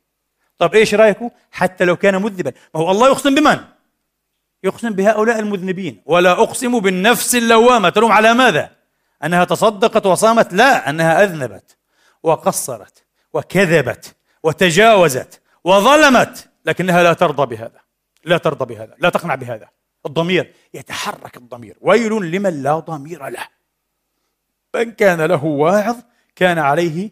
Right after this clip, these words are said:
من الله حافظ، من كان له من قلبه واعظ كان عليه من الله ح-، اللهم احفظنا بحفظك، بتبصيرنا بماذا؟ بأنفسنا، بأخطائنا قبل حتى صواباتنا. الله أقسم:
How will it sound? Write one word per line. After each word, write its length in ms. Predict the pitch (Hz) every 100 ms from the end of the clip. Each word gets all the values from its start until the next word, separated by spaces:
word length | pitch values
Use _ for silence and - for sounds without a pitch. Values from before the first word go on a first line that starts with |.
| _
من 100 | 165
الله 340 | 147 135 147 135
حافظ، 300 | - 117 - _
من 80 | _ -
كان 140 | 160
له 160 | 160 156
من 120 | 151
قلبه 460 | - 214 180 139 131
واعظ 360 | 131 131 175 - _ _ _ _ _ _ _
كان 220 | 160 151
عليه 300 | 143 123 175
من 80 | 156
الله 440 | 151 185 202 208 226 _ _ _ _
ح-، 220 | - 165
اللهم 320 | 160 175 165
احفظنا 380 | 160 165 180 170
بحفظك، 540 | 160 156 233 214 247 - _ _
بتبصيرنا 600 | 170 170 151 - 247 220
بماذا؟ 420 | 175 190 170 180
بأنفسنا، 1160 | 151 135 185 170 139 - 202 - 156 120 110 - _ _ _ _ _ _ _ _ _
بأخطائنا 800 | 143 208 220 - 339 311 226 226
قبل 280 | 202 254 226
حتى 240 | 214 214 233
صواباتنا. 720 | 220 214 196 196 - 113 82 _
الله 180 | 151 185
أقسم: 320 | - - 262